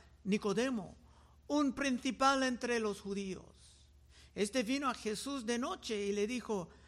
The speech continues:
'Rabí, sabemos que has venido de Dios como maestro,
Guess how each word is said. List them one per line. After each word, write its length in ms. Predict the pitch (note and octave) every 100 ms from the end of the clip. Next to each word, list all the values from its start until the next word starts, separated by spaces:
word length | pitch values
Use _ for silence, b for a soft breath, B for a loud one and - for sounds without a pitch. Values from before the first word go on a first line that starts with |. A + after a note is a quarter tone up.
| B -
'Rabí, 580 | G3 G3+ G3+ A#3+ B3
sabemos 680 | F#3+ A3 G#3+ C#4+ D#4+ B3+ -
que 340 | A#3 G3+ G3 B B B -
has 320 | - D4 C4 A#3
venido 380 | C4 D4 C#4
de 160 | G#3 G3+
Dios 460 | G3+ B3 D4+ A3 -
como 240 | G#3+ G3
maestro, 680 | F#3+ G3 A#3 - G#3 -